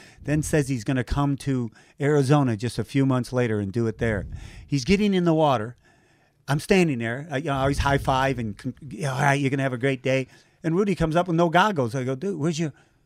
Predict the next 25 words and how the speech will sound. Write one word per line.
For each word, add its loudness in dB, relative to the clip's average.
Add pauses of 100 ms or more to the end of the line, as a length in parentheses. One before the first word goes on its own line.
(220)
where's 4
your -2
swim -2
goggles?" -4 (400)
"Oh, 2
I 4
broke 4
'em. 0
I'm, 0 (220)
that's 0
all 4
right. 2
I'll 4
get 2
in -2
the -2
water, -4
Mike. -2
I'll 0
be -6
fine." -6
I'm -10
going, -12 (440)
this -2
guy 4